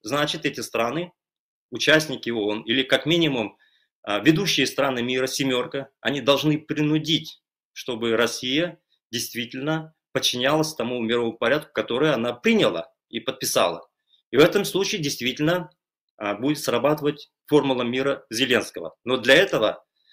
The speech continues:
никаких переговоров не должно быть. Россия должна понести поражение, она должна быть разоружена, оружие массового поражения должно быть отобрано. И страна, когда будет развиваться демократическим путем, очевидно, что,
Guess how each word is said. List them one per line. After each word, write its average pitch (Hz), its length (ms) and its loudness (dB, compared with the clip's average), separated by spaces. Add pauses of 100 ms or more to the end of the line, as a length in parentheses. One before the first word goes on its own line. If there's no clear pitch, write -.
(360)
никаких 165 480 2
переговоров 135 560 2
не 139 100 -2
должно 117 380 2
быть. 139 320 -6 (340)
Россия 165 400 -2
должна 139 320 2
понести 143 500 0
поражение, 117 760 0 (400)
она 143 160 2
должна 156 300 6
быть 156 180 0
разоружена, 120 880 0
оружие 147 380 0
массового 147 420 0
поражения 143 500 0
должно 131 360 -2
быть 143 200 -6 (280)
отобрано. 120 840 -2 (720)
И 170 160 4
страна, 156 420 0
когда 135 300 2
будет 127 180 -2
развиваться 123 540 -2
демократическим 131 720 -4
путем, 143 540 -4
очевидно, 127 520 -4
что, 123 520 -2